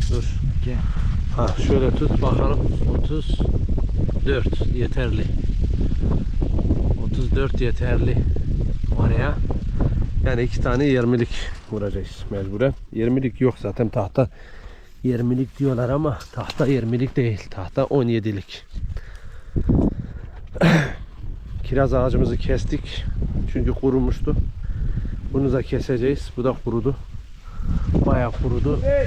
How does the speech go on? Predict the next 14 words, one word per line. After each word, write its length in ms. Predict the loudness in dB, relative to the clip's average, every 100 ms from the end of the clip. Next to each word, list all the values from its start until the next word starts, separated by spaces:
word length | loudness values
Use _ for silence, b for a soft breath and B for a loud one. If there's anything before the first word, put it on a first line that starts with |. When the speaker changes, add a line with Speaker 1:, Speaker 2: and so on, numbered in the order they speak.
| 2
Speaker 1:
Mecburen 540 | 2 2 0 2 0 -2 -4 -4
bunu 200 | -2 -2
da 100 | -2
her 220 | 0 0
sene 280 | 2 2 2
kuruyor. 460 | 2 2 4 2 0 -4 -4
Bunu 260 | 0 0
da 80 | 0
keseceğim. 480 | -2 -2 0 0 0 0 -2 B B B B B -4
Fındık 300 | -2 -2 0
ağacının 420 | 0 2 2 4
iyi 260 | 4 4 4
gelişmesi 560 | 4 4 2 2 2
için. 260 | 2 2 0